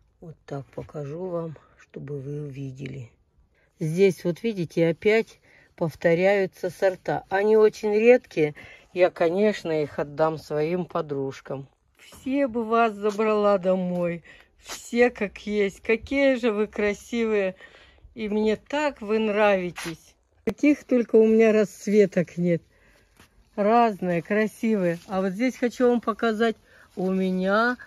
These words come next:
спорт от вот этого растения. Представляете? Нет ни одного зеленого пятнышка. Вот такой вырос спорт. Удивительно. Разрослись такие красоточки.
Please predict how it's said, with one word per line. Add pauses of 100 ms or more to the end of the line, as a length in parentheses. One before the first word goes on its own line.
(100)
спорт (280)
от
вот
этого
растения. (560)
Представляете?
Нет
ни
одного
зеленого
пятнышка.
Вот
такой
вырос (360)
спорт. (1000)
Удивительно. (640)
Разрослись
такие
красоточки.